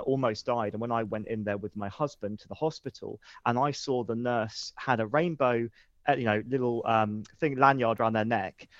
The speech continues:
I knew that I could hold my husband's hand and be completely safe there. And that was before covid.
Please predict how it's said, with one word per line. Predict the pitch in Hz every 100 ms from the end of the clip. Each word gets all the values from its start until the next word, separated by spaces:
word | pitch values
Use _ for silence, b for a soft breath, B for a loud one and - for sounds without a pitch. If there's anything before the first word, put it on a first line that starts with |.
| b b _
I | 139 147
knew | 139 139 131 117
that | 123 -
I | 113 113
could | - 117 107 -
hold | - 131 123 120 110
my | 113 110 117 _ -
husband's | 131 107 110 107
hand | - 156 104 113 -
and | 123 120
be | 135 127 -
completely | 151 - 165 165 143 131
safe | - 131 135 -
there. | 98 - - b b b b _
And | 127 131 127
that | - -
was | 156
before | - - 165 156
covid. | - 165 165 151 98 92